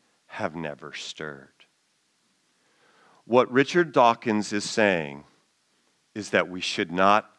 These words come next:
lament. He's saying that we should not mourn. He's saying that we should not weep. His worldview and ideology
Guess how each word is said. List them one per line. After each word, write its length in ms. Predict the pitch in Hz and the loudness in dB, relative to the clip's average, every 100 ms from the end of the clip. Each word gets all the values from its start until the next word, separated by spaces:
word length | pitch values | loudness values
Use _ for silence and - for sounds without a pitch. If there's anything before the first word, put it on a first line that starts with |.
| _ | _
lament. 600 | 87 80 82 69 _ - _ _ _ _ _ _ _ _ _ _ _ _ | -18 -12 -10 -12 _ -20 _ _ _ _ _ _ _ _ _ _ _ _
He's 200 | _ 104 | _ -10
saying 500 | - 117 117 113 101 | -2 2 4 2 0
that 120 | 90 | -4
we 120 | 90 90 | -8 -12
should 260 | - 87 | -8 -8
not 340 | 78 78 78 - | -6 -6 -8 -12
mourn. 420 | 80 73 69 _ _ _ _ _ _ _ _ _ _ _ _ _ _ _ _ | -16 -14 -18 _ _ _ _ _ _ _ _ _ _ _ _ _ _ _ _
He's 160 | - 113 | -8 -4
saying 600 | - 135 120 95 87 85 _ _ _ _ _ _ _ _ _ - | 2 4 4 2 -2 -8 _ _ _ _ _ _ _ _ _ -6
that 200 | 95 82 | -4 -2
we 120 | 92 | -6
should 260 | - 95 78 | -8 -8 -6
not 340 | 80 78 - _ _ _ _ _ _ | -4 -4 -8 _ _ _ _ _ _
weep. 400 | 80 71 _ - _ _ _ _ _ _ _ _ _ _ _ _ _ _ _ _ _ _ _ _ _ - | -20 -20 _ -20 _ _ _ _ _ _ _ _ _ _ _ _ _ _ _ _ _ _ _ _ _ -2
His 280 | 139 131 | 2 2
worldview 540 | 120 147 196 147 165 151 | 4 6 6 6 4 6
and 80 | 143 | 8
ideology 960 | 139 131 135 147 139 - 98 80 78 | 6 6 6 6 4 0 -4 -6 -10